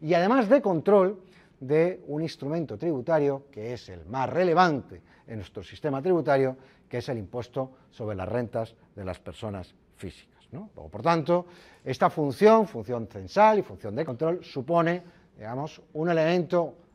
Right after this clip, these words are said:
definidor o definitorio del referido impuesto. Es más,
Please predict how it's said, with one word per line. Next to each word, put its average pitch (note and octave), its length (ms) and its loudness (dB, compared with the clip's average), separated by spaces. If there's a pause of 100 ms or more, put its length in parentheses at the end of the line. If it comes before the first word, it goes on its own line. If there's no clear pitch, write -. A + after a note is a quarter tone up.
definidor F3+ 880 2
o G2+ 80 -10
definitorio D3+ 760 4 (340)
del C3+ 440 -2
referido A#2+ 560 -6 (460)
impuesto. - 580 -12 (200)
Es D#3+ 120 -2
más, G3 320 0